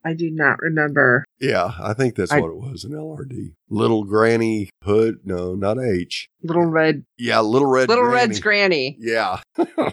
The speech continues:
Speaker 1: Yeah, see, we'd figure it out.
Speaker 2: Of course. It has, it's only been a couple episodes ago. <laughs>
Speaker 1: Right. <laughs>
Speaker 2: The next day, Luke is on the phone with Greg, trying to get him to back down on taking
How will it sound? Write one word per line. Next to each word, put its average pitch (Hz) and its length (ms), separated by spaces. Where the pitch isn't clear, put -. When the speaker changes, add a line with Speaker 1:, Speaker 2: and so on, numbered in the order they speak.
Speaker 1:
Yeah, 214 340
see, 240 320
we'd 214 240
figure 185 280
it 170 40
out. 185 280
Speaker 2:
Of 165 280
course. 202 360
It - 120
has, 131 260
it's 120 240
only 165 220
been 185 160
a 151 40
couple 147 300
episodes 120 460
ago. 117 260
<laughs> - 160
Speaker 1:
Right. 233 600
<laughs> - 40
Speaker 2:
The 104 100
next 143 320
day, 180 260
Luke 180 260
is 190 160
on 196 180
the 190 80
phone 202 300
with 190 140
Greg, 170 400
trying 156 400
to 135 40
get 151 200
him 151 160
to 123 80
back 165 480
down 175 320
on 139 160
taking 160 640